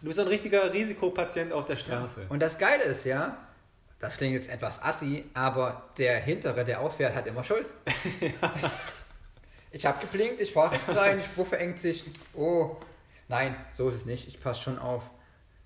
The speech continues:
Speaker 2: Ich find die am schlimmsten, die auf ihr Recht verzichten, die auf ihre Vorfahrt verzichten. Alle sind verwirrt. Jeder ist verwirrt, wenn jemand netterweise auf seine Vorfahrt verzichtet.
Speaker 1: Das stimmt, ja.
Speaker 2: Das ist immer so, ja, und jetzt? Und dann, aber der rechts hat's nicht gesehen. Und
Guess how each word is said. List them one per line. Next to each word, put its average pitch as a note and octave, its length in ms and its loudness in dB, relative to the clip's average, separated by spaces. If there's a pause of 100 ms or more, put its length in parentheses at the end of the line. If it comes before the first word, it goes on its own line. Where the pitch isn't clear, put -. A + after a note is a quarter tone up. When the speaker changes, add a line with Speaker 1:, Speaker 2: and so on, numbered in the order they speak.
(140)
Speaker 2:
Ich - 160 -8
find E3 180 0
die F#3+ 160 4
am E3+ 100 2
schlimmsten, E3 340 -4
die C#3 40 0
auf A#2+ 140 -4
ihr B2+ 60 -2
Recht A#2+ 180 -2
verzichten, B2+ 420 -8
die C3+ 100 0
auf C#3 120 -4
ihre C3+ 180 -2
Vorfahrt D#3+ 560 0
verzichten. B2 480 -8 (280)
Alle E3 260 6
sind D3+ 220 -4
verwirrt. A2+ 400 -4 (560)
Jeder G#3 420 -2
ist - 160 -6
verwirrt, D3 540 2
wenn C3 160 0
jemand C#3 340 -2
netterweise C3+ 580 0
auf A#2+ 80 -8
seine A#2+ 200 -4
Vorfahrt B2 340 -4
verzichtet. - 520 -12 (540)
Speaker 1:
Das B2+ 160 -4
stimmt, G#2 420 -8
ja. - 40 -16
Speaker 2:
Das C3+ 180 -2
ist C#3+ 160 -6
immer D3+ 220 0
so, - 140 -4 (100)
ja, B2+ 220 -8
und B2+ 160 -6
jetzt? F3 240 -6
Und C#3+ 100 -4
dann, C#3 160 0
aber C3 240 -2
der A#2+ 220 -4
rechts D#3+ 240 -6
hat's F3 100 -14
nicht E3+ 160 -14
gesehen. E3 260 -4
Und B2+ 120 -6